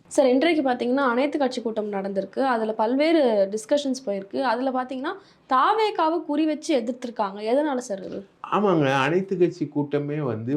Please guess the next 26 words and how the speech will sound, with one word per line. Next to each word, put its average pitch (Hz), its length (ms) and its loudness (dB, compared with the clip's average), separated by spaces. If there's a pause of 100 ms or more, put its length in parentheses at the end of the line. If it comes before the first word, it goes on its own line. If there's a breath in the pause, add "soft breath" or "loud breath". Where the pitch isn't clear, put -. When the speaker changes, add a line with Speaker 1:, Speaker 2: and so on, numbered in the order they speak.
Speaker 2:
ஊர்வலங்களுக்கு 160 800 2
எப்படி 139 300 -2
அனுமதி 127 420 -4
கொடுக்கறது 107 680 -6
அப்படின்றத 101 600 -4
வந்து 95 240 -2
உயர்நீதிமன்றம் 139 840 2 (100)
கேட்டதுனால 113 640 -6 (100)
தான் 160 200 -8 (180)
அனைத்து 123 340 -4
கட்சி 104 280 -6
கூட்டமே 104 380 -8
நடக்குது. 87 460 -10 (400 soft breath)
அப்போ 123 320 2
எல்லா 147 300 4
கட்சியும் 170 480 0
வந்து 151 320 0 (120)
கேட்குற 151 340 0
கேள்வி 123 360 -2
என்னன்னா, 87 360 -8 (680 loud breath)
தாவேகா 202 600 4
ஒரு 156 200 4
கட்சியே 156 460 0
கிடையாது, 113 440 0
அது 139 200 0
ஒரு 98 200 0